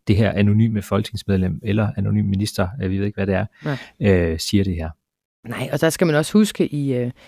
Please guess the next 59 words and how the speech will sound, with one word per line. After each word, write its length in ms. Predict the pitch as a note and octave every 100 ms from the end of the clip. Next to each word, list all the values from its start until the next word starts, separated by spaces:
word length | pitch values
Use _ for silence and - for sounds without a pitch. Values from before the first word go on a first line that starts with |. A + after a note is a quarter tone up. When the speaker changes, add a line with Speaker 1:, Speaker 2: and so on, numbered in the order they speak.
| - _ _
Speaker 2:
i 100 | E3
de 180 | D3+ F3
her 160 | D#3+
år, 160 | E3+ F3
der 100 | D#3
er 100 | D3+
selvfølgelig 380 | - C#3 D3+ C#3+
nogen, 320 | C#3+ D#3 F#3
der 80 | D3+
synes, 300 | - E3 D3+
at 140 | C#3
de 100 | D3+
har 120 | C3+
fået 480 | C3 - C#3 C3 B2+
mere 320 | C3 D3+ F3+
ud 100 | D#3
af, 380 | C#3 C3+ B2+ B2+ -
øh, 220 | C3+ B2+
Mette 220 | B2 C#3+
Frederiksens 300 | C3+ D3 C3
formandskab 500 | - D3 D3+ - C3+
end 100 | - B2
andre. 280 | C3+ E3 -
Der 60 |
er 60 | C3
nogen, 300 | B2+ C3 D3
der 140 | B2 B2 - - _ -
er 60 |
blevet 340 | B2+ C3 B2+ -
degraderet, 560 | B2+ B2+ - D#3+ D#3
når 100 | C#3+
der 100 | C3+
skulle, 420 | C3+ - C#3+ B2+ B2
øh, 60 |
når 160 | B2 B2+
regeringen 260 | B2+ D#3
skulle 260 | C#3 - B2
udvides 260 | D3 D3 -
med 80 | C3+
nye 120 | C#3
partier 520 | - - F3+ E3 D3
og 180 | A#2 C3+
sådan 80 | D3+
noget. 120 | C#3+
Så 80 | C#3
der 60 |
kan 140 | D3 D3+
jo 60 |
sidde 320 | B2+ E3 E3 F3 - - - _
nogen 280 | E3+ E3 E3
med, 220 | D#3 C#3
med 140 | C3 C3+
mange 220 | B2+ D3+
forskellige 560 | D3 - D3+ C3+ C3 B2+
motiver 480 | C3 - F#3 E3
og 80 | B2+
mange 160 | C3 C#3+
forskellige 420 | C#3+ D3 C3 B2+
relationer, 480 | B2+ A#2+ - E3 C#3